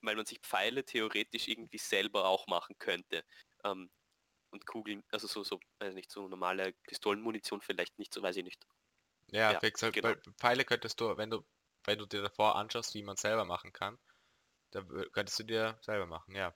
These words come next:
Speaker 2: das stimmt. Gut, gute
Speaker 1: Ja.
Speaker 2: Überlegung, ja.
Speaker 1: Weil, also da würd ich mir halt so einen Bogen nehmen, so einen, da gibt's ja so richtig heftige, wo man nicht so viel Kraft braucht, ihn zurückzuziehen, aber da sind dann so viele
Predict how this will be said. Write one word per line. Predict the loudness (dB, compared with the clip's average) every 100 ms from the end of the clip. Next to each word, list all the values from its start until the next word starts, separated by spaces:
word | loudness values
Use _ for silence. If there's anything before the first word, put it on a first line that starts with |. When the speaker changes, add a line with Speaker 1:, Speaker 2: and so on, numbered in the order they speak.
| _ -6
Speaker 2:
das | -4
stimmt. | -4 -8 -14 _ _ _ -8
Gut, | -8 -8 -16 -12
gute | -4 2 6 6 4 -2
Speaker 1:
Ja. | -6
Speaker 2:
Überlegung, | -4 -2 -6 -10 -14
ja. | -14 _ _ _ _ _
Speaker 1:
Weil, | -2 -2 -2
also | -4 0
da | 0
würd | 0
ich | 2
mir | 2
halt | 2
so | 2
einen | 2
Bogen | 2 2 2 2
nehmen, | 2 0 0
so | 4
einen, | 4 2 -6 -12 _ -10
da | -6 -4
gibt's | -2 -2
ja | 0
so | 0
richtig | -2 -4 0
heftige, | 0 0 -2 0 2
wo | 2
man | 2 0 -4 -18 _
nicht | -4 -2 0
so |
viel | 0 -2
Kraft | 0 0 0 -2
braucht, | 2 4 4 -2 -4
ihn | -6
zurückzuziehen, | -6 -6 -6 -6 -2 -2 0
aber | 2 6 4 2 -4 -20 _ _
da | -4
sind | -2
dann | -4
so | -4 -6
viele | -8 0 2 2